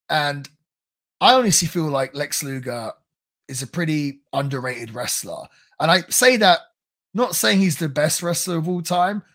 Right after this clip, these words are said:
but people make out he's, like, the worst wrestler of all time. And this particular match isn't great, but Lex has had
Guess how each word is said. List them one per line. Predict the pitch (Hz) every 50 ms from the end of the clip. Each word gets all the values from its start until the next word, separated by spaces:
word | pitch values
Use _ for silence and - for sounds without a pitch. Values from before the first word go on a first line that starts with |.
| _ _ _
but | - 170 165 139
people | 214 220 226 185 214 202 185 170 165 165 165
make | 147 151 147 139 -
out | 160 147 135 131
he's, | 131 127
like, | 127 135 131 -
the | 131
worst | 117 110 143 160 160 151 - -
wrestler | - 92 - - - 98
of | 87
all | 95 92 85
time. | - - 98 98 95 92 85 - -
And | 139 139 131 127 - _ _ _ _ _ _ _ _ _ _ _ _ _ _ _ _ _ _ _
this | - 220 220 -
particular | - 160 - 202 165 170 165
match | 156 151 143 - -
isn't | 147 139 135 139
great, | - 113 131 143 151 170 160 _ _ _ _ _ _ _ _ _ _ _ _ _ _ _ _ - 156 _
but | - 165 160 147 - - _ _ _ _ _ _ _ _ -
Lex | 151 170 233 247 233 240 - -
has | 190 165 131
had | 160 165 156 143 120 120 -